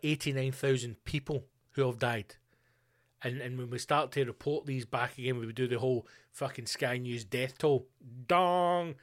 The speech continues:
Sixteen dead! Bring out your dead! We forget that these are people. This is eighty-nine thousand two hundred sixty-one people who have died. Eighty-nine thousand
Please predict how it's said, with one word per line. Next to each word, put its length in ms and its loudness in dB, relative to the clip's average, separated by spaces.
Sixteen 720 2
dead! 380 10
Bring 300 10
out 200 10
your 140 4
dead! 500 10
We 80 2
forget 420 6
that 120 -4
these 180 0
are 80 -2
people. 340 -2
This 160 -2
is 220 -4
eighty-nine 380 2
thousand 320 0
two 120 -4
hundred 220 0
sixty-one 400 -4
people 380 0
who 100 0
have 180 2
died. 400 4
Eighty-nine 480 -2
thousand 600 2